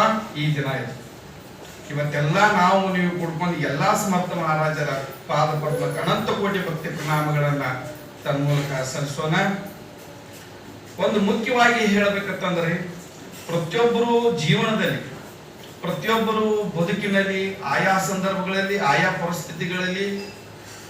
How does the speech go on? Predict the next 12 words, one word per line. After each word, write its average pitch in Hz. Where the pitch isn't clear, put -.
ತಮ್ಮದೇ 170
ಆದ 208
ಗುರುಗಳನ್ನ 190
ಗುರುತಿಸ್ಕೊತಾರೆ, -
ತಮ್ಮದೇ 185
ಆದ 196
ಗುರುಗಳನ್ನ 196
ಹುಡುಕ್ತಾರೋ, 196
ಅವರು 185
ಆ 151
ಗುರುವಿನ, 196
ಆ, 175